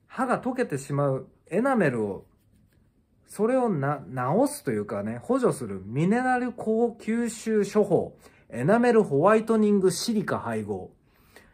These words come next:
シャイニーミント味。こういうね、ちょっと微妙なところの位置にある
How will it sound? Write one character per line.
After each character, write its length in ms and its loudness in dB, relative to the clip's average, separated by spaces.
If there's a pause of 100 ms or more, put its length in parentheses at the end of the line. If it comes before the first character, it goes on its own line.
シ 200 -6
ャ 140 2
イ 60 -4
ニ 180 -2
ー 20 2
ミ 140 4
ン 100 2
ト 320 -6
味。 380 -10 (340)
こ 200 0
う 80 2
い 60 0
う 60 4
ね、 140 4
ち 120 -6
ょ 40 0
っ 80 -4 (100)
と 100 -2
微 200 -4
妙 380 4
な 120 4
と 120 -2
こ 120 2
ろ 140 4
の 240 2
位 120 -6
置 180 -4
に 120 -2
あ 100 -4
る 340 -8